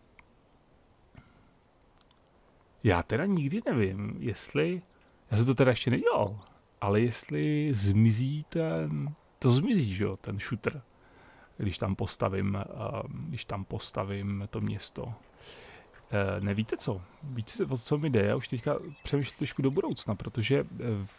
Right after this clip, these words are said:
když zakládáte, vzhledem k tomu, že chce vyhrát na víru, nebo aspoň bych si tak představoval třeba, nebudeme agresivně útočit na nikoho víceméně, budeme víc, víc jako pasivní války, případně pokud se nám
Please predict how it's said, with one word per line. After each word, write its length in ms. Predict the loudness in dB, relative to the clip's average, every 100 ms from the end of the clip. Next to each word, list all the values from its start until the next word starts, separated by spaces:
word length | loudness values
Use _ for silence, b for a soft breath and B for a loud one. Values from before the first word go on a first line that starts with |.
| -6
když 300 | -4 0 4
zakládáte, 540 | 4 4 4 4 2 0
vzhledem 240 | 2 0
k 20 |
tomu, 100 | 0
že 80 | 0
chce 160 | 0 2
vyhrát 340 | 4 6 4
na 100 | 4
víru, 420 | 2 4 4 4 0 -12 -6
nebo 140 | -2
aspoň 260 | -2 -2 -4
bych 240 | -4 -8
si 180 | -16 -8
tak 140 | -8
představoval 600 | -6 -8 -4 -2 2 0
třeba, 300 | 0 -6 -8 -10 _ B B B B B B B B B 4
nebudeme 360 | 12 12 12 8
agresivně 520 | 6 6 8 4 2
útočit 380 | 0 -2 -2 0
na 60 | 0
nikoho 280 | 2 0
víceméně, 400 | -2 -4 -4 -2
budeme 240 | 0 2 0
víc, 380 | -2 -4 -6 -6
víc 320 | -6 -4 -2 -2
jako 140 | 0
pasivní 480 | 0 0 2 2 4
války, 360 | 4 4 2
případně 400 | 0 0 0 0
pokud 320 | 0 -2 -4 0
se 80 |
nám 440 | 2 4 4 2